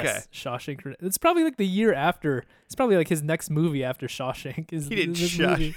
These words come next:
Speaker 2: <laughs> okay.
Speaker 1: <laughs> Um, so he thinks his life is in shambles, um, and then he meets Martin Lawrence,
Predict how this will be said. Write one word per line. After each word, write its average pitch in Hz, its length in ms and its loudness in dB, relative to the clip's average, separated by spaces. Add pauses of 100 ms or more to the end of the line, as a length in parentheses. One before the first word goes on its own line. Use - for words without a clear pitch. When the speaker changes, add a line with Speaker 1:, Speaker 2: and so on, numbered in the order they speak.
Speaker 2:
<laughs> - 60 -4
okay. - 480 0
Speaker 1:
<laughs> - 60 -20 (920)
Um, 240 340 4
so 220 160 4
he 214 140 4
thinks 233 320 0
his 185 160 4
life 156 200 6
is 147 100 2
in 143 100 0
shambles, 139 640 -2
um, 127 400 -6
and 131 280 -6
then 127 200 -4
he 143 200 -6
meets 135 520 -4 (560)
Martin 143 260 -2
Lawrence, 151 560 -2